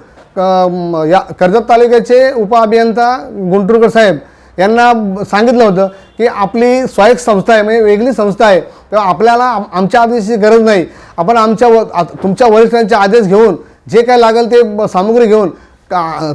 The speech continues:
त्या कार्य, म-, अतिक्रमणावर का कारवाई, का तातडीची कारवाई करावी. परंतु जसं आपण म-, म्हणतो की सर्वच आपल्याला ज्ञात नसतं, परंतु ह्या प्रकरणामध्ये सर्व अधिकारी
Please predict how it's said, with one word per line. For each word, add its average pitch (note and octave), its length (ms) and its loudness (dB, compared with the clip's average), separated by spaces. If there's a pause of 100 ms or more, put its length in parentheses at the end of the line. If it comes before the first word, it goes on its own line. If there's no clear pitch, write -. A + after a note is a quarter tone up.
त्या G3 120 2
कार्य, G#3 400 2
म-, D#3 600 -8
अतिक्रमणावर A3+ 600 0
का G#3+ 100 -4
कारवाई, A3 400 0
का E3 580 -2 (100)
तातडीची A#3 340 0
कारवाई G#3+ 320 2
करावी. E3 320 0 (480)
परंतु C4+ 600 2 (380)
जसं G3 200 0
आपण A#3+ 220 2
म-, B3 300 0
म्हणतो G#3+ 340 2
की A3+ 420 -4 (240)
सर्वच B3+ 360 2 (460)
आपल्याला A3+ 340 2
ज्ञात G#3+ 260 0
नसतं, G3 420 -2 (320)
परंतु A3 220 -2
ह्या A#3 500 0
प्रकरणामध्ये A#3 680 0
सर्व G3 240 0
अधिकारी A#3 680 0